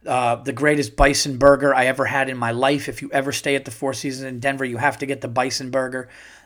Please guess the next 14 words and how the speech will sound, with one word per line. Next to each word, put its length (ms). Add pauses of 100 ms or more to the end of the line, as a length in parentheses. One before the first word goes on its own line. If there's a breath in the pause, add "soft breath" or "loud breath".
It's 220
insane. 720 (640 soft breath)
Um, 640 (100)
I 180
was 160
just, 200
and 100
you 80
guys 240
know 160
me, 240
I 140
love 240
amenities, 680